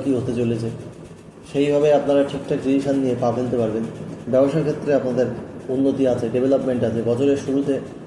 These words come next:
এবং বছরের শেষ ভাগটা ব্যবসার জায়গায় ভালো। আর দোসরা জুন থেকে একত্রিশে অক্টোবর, এই সময় বৈদেশিক কানেকশনের ক্ষেত্রে কিন্তু ভালো। জুন মাসের আগে পর্যন্ত আপনাদের কর্মের জায়গাটাও যথেষ্ট ভালো থাকছে, যারা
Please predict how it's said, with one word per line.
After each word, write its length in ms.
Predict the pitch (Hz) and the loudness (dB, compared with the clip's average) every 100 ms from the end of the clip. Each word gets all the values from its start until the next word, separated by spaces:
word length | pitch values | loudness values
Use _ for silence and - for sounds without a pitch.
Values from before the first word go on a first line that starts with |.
| - | 0
এবং 200 | 127 123 | 2 2
বছরের 300 | 123 143 139 | 2 2 0
শেষ 200 | 143 131 | 0 -2
ভাগটা 260 | 135 123 131 | -2 -2 0
ব্যবসার 320 | 123 120 123 | 0 0 0
জায়গায় 240 | 127 120 | 0 0
ভালো। 200 | 101 104 104 - - - - - - - | 0 -2 -4 -10 -14 -14 -16 -18 -20 -4
আর 160 | 135 127 117 - - - - - - - - - - - - 123 127 | -2 -2 -4 -12 -20 -20 -20 -20 -20 -20 -20 -20 -20 -20 -18 -12 -6
দোসরা 280 | 139 165 160 | 0 4 4
জুন 160 | 151 151 | 4 2
থেকে 140 | 156 151 | 2 4
একত্রিশে 500 | 139 139 151 143 147 | 2 0 0 2 4
অক্টোবর, 340 | 131 147 127 | 2 2 2
এই 120 | 123 127 | 2 2
সময় 220 | 143 139 117 - - - - 120 | 2 0 -2 -8 -14 -14 -10 -4
বৈদেশিক 460 | 120 131 135 143 156 | 0 0 0 -2 -2
কানেকশনের 400 | 139 131 131 135 | 0 -2 -2 -2
ক্ষেত্রে 320 | 120 120 120 123 | -2 -2 -2 -4
কিন্তু 200 | 123 113 | -2 -2
ভালো। 220 | 104 107 - - - 120 | -2 -4 -6 -12 -6 0
জুন 140 | 156 | 2
মাসের 300 | 160 156 160 | 4 4 4
আগে 320 | 156 135 131 139 | 2 2 0 2
পর্যন্ত 300 | 139 131 135 | 0 2 2
আপনাদের 360 | 127 131 135 120 | 2 2 0 0
কর্মের 260 | 131 127 123 | 0 0 0
জায়গাটাও 380 | 127 131 143 131 | 0 2 2 0
যথেষ্ট 340 | 123 127 - 120 - - - | 0 -4 -4 -4 -6 -14 -6
ভালো 160 | 127 123 | 0 0
থাকছে, 340 | 127 120 - - - - - - - - | 0 -4 -6 -10 -10 -14 -16 -18 -14 -2
যারা 300 | 127 127 | 2 2